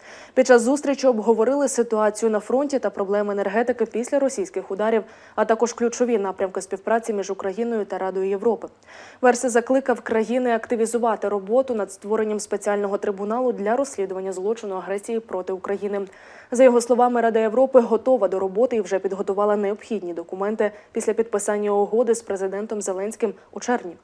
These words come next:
Генсек наголосив, що для успішної роботи трибуналу потрібна чітка відданість держав, які беруть участь, а Рада Європи має команду та фінансування для його запуску. Сторони домовилися продовжувати тісну співпрацю, щоб прискорити створення трибуналу, підвищити безпеку та стабільність,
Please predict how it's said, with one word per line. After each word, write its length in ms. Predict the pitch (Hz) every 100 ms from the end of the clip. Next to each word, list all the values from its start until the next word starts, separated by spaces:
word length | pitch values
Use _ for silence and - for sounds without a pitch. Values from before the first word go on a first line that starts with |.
| _ - - -
Генсек 300 | 254 247 294
наголосив, 520 | 262 240 247 226 277
що 140 | - 247
для 120 | 226
успішної 520 | 233 233 247 - 226
роботи 400 | 220 208 262 269
трибуналу 560 | 247 202 190 202 240 247
потрібна 500 | 214 190 220 214 208
чітка 320 | 202 - 208
відданість 440 | 202 196 202 202
держав, 340 | 196 196 247 220
які 180 | 208 180
беруть 320 | 180 175 226
участь, 280 | 247 226 - - -
а 100 | 190
Рада 160 | 214 277
Європи 440 | 302 240 233 262
має 260 | 214 185 180
команду 460 | 185 190 220 233
та 120 | 240
фінансування 680 | 175 185 175 - 190 208 220
для 100 | 196
його 220 | 175 175
запуску. 500 | 190 190 185 - 220 196 - - - -
Сторони 420 | - 285 254 233
домовилися 560 | 226 240 240 226 233
продовжувати 680 | 220 254 214 247 - 185 185
тісну 320 | 190 190 214
співпрацю, 560 | 190 214 202 226 233 240
щоб 240 | 240 226
прискорити 540 | 226 220 - 269 208 180
створення 400 | - 196 196 190
трибуналу, 580 | 196 190 202 220 254 254
підвищити 520 | 214 175 175 180 190
безпеку 440 | 180 - 233 233
та 120 | 190
стабільність, 640 | 180 190 185 233 233 226